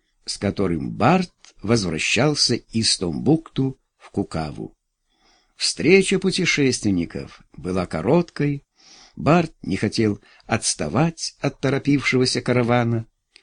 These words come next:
Фогель после этой встречи решил сразу же приступить к выполнению поставленной перед ним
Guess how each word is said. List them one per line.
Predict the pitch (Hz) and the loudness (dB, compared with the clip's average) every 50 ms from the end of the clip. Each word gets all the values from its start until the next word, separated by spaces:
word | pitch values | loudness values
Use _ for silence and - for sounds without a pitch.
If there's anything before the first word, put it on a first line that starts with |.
| _ _ - - - - - - - - - _ - | _ _ -20 -20 -20 -20 -20 -20 -20 -20 -20 _ -6
Фогель | - - 185 202 180 196 170 - | 0 2 4 6 6 4 4 4
после | 185 180 - - 156 165 175 | 2 2 2 4 4 4 4
этой | 170 - 156 147 | 4 4 2 2
встречи | - - - 139 156 165 156 - | 2 0 0 2 2 2 2 2
решил | 143 131 135 123 - 143 139 123 | 2 2 2 2 2 2 2 2
сразу | 110 - - 110 95 113 139 165 170 151 151 156 131 | 0 -2 -4 -2 0 2 2 2 2 2 2 0 2
же | 110 107 98 | 2 0 0
приступить | 90 - 98 98 - - 110 - - 127 123 - - | 0 0 -2 -2 0 -2 -2 0 2 0 0 0 0
к | 107 | 0
выполнению | 104 104 - 98 95 92 90 101 117 151 175 175 165 156 147 139 131 | 0 0 0 0 0 0 2 4 6 6 6 6 6 4 4 2 0
поставленной | - - 120 113 - - - 117 110 98 101 104 98 95 90 | -2 -2 -2 -2 -2 -2 0 0 2 2 2 2 2 0 0
перед | - 90 90 95 90 76 85 | -2 -2 0 0 0 0 2
ним | 117 160 170 160 151 | 4 4 4 4 2